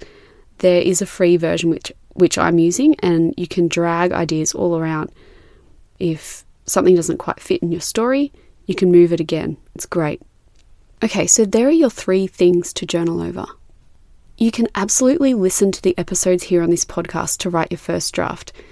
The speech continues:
but in the Writer Unlocked course, you're going to go from wishing you were writing to actually having a first draft in your hand. I go through every step you need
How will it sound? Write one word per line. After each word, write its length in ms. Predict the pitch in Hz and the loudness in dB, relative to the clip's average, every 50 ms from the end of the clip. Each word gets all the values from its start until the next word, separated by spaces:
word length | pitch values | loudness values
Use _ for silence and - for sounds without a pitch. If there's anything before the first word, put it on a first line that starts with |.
| - - - - - | -20 -20 -20 -10 -4
but 120 | - 185 | -2 0
in 120 | 196 214 233 | 2 2 2
the 100 | 247 226 | 2 0
Writer 380 | 190 180 175 180 190 - - | 0 0 2 0 0 0 -2
Unlocked 420 | 208 196 185 180 175 - - - - | 0 2 2 2 0 -2 -6 -10 -8
course, 500 | - 185 170 180 240 285 - - - - - - - - - - | -4 -2 -2 0 -2 -2 -4 -6 -8 -10 -12 -18 -20 -16 -6 -2
you're 100 | 202 190 | 0 2
going 280 | 185 196 190 185 190 | 4 6 6 6 4
to 80 | 190 - | 4 0
go 160 | - 185 175 | 0 0 0
from 260 | 170 - 175 160 170 | 0 0 -2 -2 0
wishing 400 | 165 170 196 - - 262 247 254 | 0 0 2 2 2 0 0 0
you 140 | 247 220 202 | 0 0 -2
were 80 | 196 180 | -4 -4
writing 500 | 160 156 156 160 165 - 240 254 277 - - _ _ - | -4 -4 -4 -4 -4 -4 -2 -2 -4 -4 -8 _ _ -18
to 100 | - - - _ - | -18 -18 -12 _ -8
actually 560 | - 170 - - - - 214 202 202 208 - - | -6 -6 -6 -8 -6 -6 -4 -4 -6 -6 -8 -10
having 320 | - 196 175 180 185 208 | -8 -4 -2 -2 -2 -2
a 60 | 196 | -4
first 340 | - - 180 175 170 - - | -6 -6 -6 -4 -4 -6 -6
draft 380 | - 165 160 156 156 - - - - - - - - | -6 -6 -6 -6 -8 -10 -16 -20 -20 -20 -20 -16 -8
in 140 | - 180 170 | -4 -2 -2
your 120 | 160 156 | -2 -2
hand. 440 | 147 151 160 - 151 143 - - - _ _ _ _ _ - - - _ - - - - | -4 -6 -6 -6 -6 -8 -10 -12 -18 _ _ _ _ _ -20 -20 -20 _ -20 -20 -12 -6
I 120 | - 180 180 | -2 0 2
go 180 | 175 190 185 | 2 2 2
through 220 | 180 - 185 175 - _ _ - | 2 0 -2 -2 -2 _ _ -4
every 280 | - 208 196 202 208 202 | -2 -2 0 0 -2 -2
step 320 | - - - 185 - - | -2 -4 -6 -6 -6 -4
you 120 | 180 175 | -2 -2
need 280 | 170 170 165 165 160 | -2 -2 -2 -4 -6